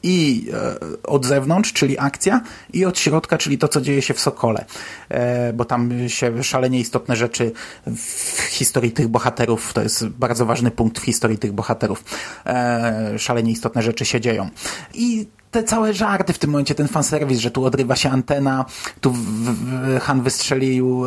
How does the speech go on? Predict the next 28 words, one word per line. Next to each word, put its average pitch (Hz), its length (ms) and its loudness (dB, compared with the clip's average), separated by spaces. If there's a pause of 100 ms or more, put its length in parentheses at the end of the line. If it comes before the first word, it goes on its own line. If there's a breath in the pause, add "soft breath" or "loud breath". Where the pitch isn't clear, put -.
(100)
kapsułę 160 540 0
i 147 40 2
ją 147 180 2
zniszczył 143 520 0
i, 131 80 -4
i 131 340 0
został 131 300 0
ten 131 180 0
przód - 260 -2
Sokoła 127 360 0
taki, 127 240 -4
jaki 127 240 0
znamy. 131 400 2 (420 loud breath)
I 160 140 0
to, 160 160 -2
jak 143 160 0
potem 139 300 0
lądują, 131 680 2
e, 120 120 2 (800)
to 123 140 2
jest, 117 380 -2
e, 117 160 0
chyba 120 280 0
najśmieszniejszy 113 640 0
moment 113 320 2
z - 40 -4
całego 117 280 0
filmu, 113 420 2